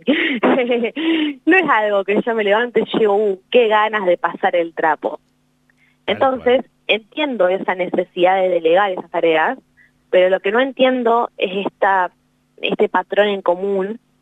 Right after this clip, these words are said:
Speaker 1: eh, lo que por ahí cuesta entender es este patrón en común de no regularizar a estas personas y de no reconocerlo como un trabajo como cualquier otro.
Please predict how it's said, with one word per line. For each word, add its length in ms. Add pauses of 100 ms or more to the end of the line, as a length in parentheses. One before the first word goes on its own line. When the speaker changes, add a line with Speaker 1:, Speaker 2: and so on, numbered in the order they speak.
(340)
Speaker 1:
eh, 180
lo 120
que 100
por 180
ahí 140
cuesta 380
entender 380
es 140
este 180
patrón 280
en 100
común 480 (340)
de 220
no 320 (220)
regularizar 680
a 20
estas 180
personas 400
y 100
de 180
no 60
reconocerlo 600
como 160
un 60
trabajo 300
como 160
cualquier 340
otro. 380